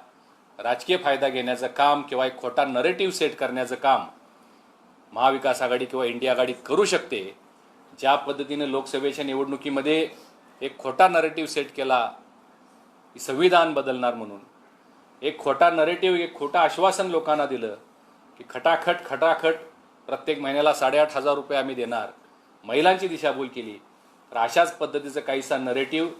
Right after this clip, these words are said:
येणाऱ्या विधानसभेमध्ये निर्माण करण्यासाठी हे कोणत्याही स्तराला जाऊ शकतील काँग्रेसचे लोक, असं माझं म्हणणं आहे. आणि म्हणून या झालेल्या प्रकाराचा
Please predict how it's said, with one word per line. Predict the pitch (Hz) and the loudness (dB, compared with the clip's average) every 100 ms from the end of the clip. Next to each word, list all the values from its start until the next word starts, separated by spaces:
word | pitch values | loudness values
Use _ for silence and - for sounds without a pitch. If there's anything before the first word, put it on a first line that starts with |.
| - _ _ _ 107 | -20 _ _ _ -8
येणाऱ्या | 117 139 147 | -2 2 2
विधानसभेमध्ये | 139 127 127 131 123 123 123 135 160 - _ _ _ _ | 2 2 0 0 -8 -6 -2 -2 -2 -6 _ _ _ _
निर्माण | 101 120 135 175 | -8 -2 4 4
करण्यासाठी | 180 147 135 127 131 110 110 92 - _ _ _ - | 4 0 0 -4 -6 -10 -12 -14 -18 _ _ _ -6
हे | 127 147 156 | 0 2 0
कोणत्याही | - - 123 120 - 160 180 | -4 -10 -8 -4 2 2 2
स्तराला | - 143 143 135 | 2 4 4 2
जाऊ | 123 123 | 2 -2
शकतील | 123 120 127 123 | -4 -10 -8 -8
काँग्रेसचे | 120 113 113 - 113 | -6 -6 -8 -8 -4
लोक, | 143 156 - - - - - - | -2 -4 -14 -20 -20 -20 -18 -10
असं | 110 143 | -6 -2
माझं | 123 113 117 | 0 0 -4
म्हणणं | 107 110 | -8 -4
आहे. | 127 151 - - _ _ | -2 -2 -8 -20 _ _
आणि | 110 117 | -12 -8
म्हणून | 123 151 180 180 - - _ _ | -2 -2 -2 -6 -16 -20 _ _
या | 101 123 156 | -2 4 4
झालेल्या | 135 135 139 139 | 2 0 2 0
प्रकाराचा | 131 120 123 120 117 | -2 -4 -2 -2 -2